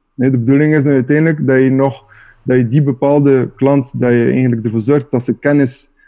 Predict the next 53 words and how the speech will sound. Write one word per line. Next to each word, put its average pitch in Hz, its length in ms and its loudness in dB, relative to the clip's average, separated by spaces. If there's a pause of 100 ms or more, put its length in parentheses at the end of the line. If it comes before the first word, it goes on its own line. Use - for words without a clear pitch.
(140)
eh, 120 100 -4
dat 123 140 -2
die 127 120 -2
kennis 147 300 -2
vergaart 123 400 0
bij 117 100 2
jou 139 400 2
en 127 160 -6
dat 127 160 0
je 127 80 2
dat, 117 420 -2 (340)
dat 117 160 -6
die, 117 140 -2
dat 113 180 -4
die 120 100 -2
een 127 100 0
intellectuele 131 520 -2
persoon 156 560 -4 (180)
wordt 139 340 -2
op 123 140 -8
vlak 135 260 -4
van 123 320 0
voeding 127 280 2
en 113 140 -4
training 151 340 -2
en 143 80 0
op 123 100 -4
vlak 131 220 -2
van 127 120 -4
zijn 113 100 -2
eigen 123 200 0
lichaam 135 280 -4
te 123 100 -4
leren 120 200 0
kennen. 131 340 -4 (440)
Want 123 420 -2 (140)
heel 135 260 2
veel 139 100 2
mensen 135 600 0 (140)
krijgen 135 340 2
nu 139 200 2
gewoon 127 520 0
een 123 80 -8
schema, 135 500 0
een 113 80 -6
trainingsschema 131 580 -2
en 117 60 -2
een 107 80 -4
voedingsschema 151 480 -2
en 117 100 -4
volgen 135 220 0
dat 123 120 -2
klakkeloos. 151 600 -2